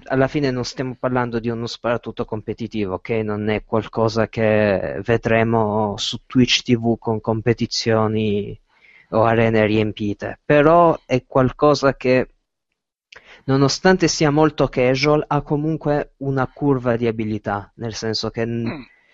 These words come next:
Speaker 1: eh, non è quel, quella, il, non ha la cosa di Call of Duty che tende più o meno a livellare l'abilità.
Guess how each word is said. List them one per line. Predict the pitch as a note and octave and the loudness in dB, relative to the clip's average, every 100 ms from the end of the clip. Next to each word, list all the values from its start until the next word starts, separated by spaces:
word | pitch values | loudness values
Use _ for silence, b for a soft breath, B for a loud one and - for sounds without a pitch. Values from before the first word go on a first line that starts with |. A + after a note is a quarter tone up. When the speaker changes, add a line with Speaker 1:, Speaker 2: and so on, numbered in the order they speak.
| B | B
Speaker 1:
eh, | - C3 B2 A#2+ | 2 6 6 4
non | B2 C3+ D#3 E3+ D#3+ D#3 | 4 4 6 6 6 6
è | D3+ D#3+ D3+ - | 6 6 4 0
quel, | - C#3+ C3+ C3+ C3 B2 _ _ _ _ _ _ | 2 4 6 4 4 2 _ _ _ _ _ _
quella, | - C#3+ C3+ C3 C3 B2 | -2 0 2 4 4 2
il, | A#2 | 0
non | B2+ B2+ C3 B2 A2 A#2+ B2+ C#3+ C#3+ D#3+ | -2 -2 -2 -2 -4 -4 -4 0 2 4
ha | E3+ | 4
la | D3 | 4
cosa | - D3+ C#3 C3+ | 2 2 4 2
di | C3 C3+ C3 | 4 4 4
Call | - C3+ | 2 0
of | B2+ | 0
Duty | B2+ C#3 C#3 C3+ | 0 0 0 -2
che | B2+ B2+ | -2 -4
tende | - B2+ B2 | -4 -2 -2
più | - B2+ | -2 -2
o | |
meno | B2 B2+ A#2+ | -2 -2 -2
a | A#2+ | -2
livellare | A#2 A#2+ A#2 A#2+ A#2+ A#2 A2+ | -2 -2 -2 2 2 2 2
l'abilità. | G#2+ G#2+ G#2+ G#2 G2+ | 0 -2 -6 -4 -6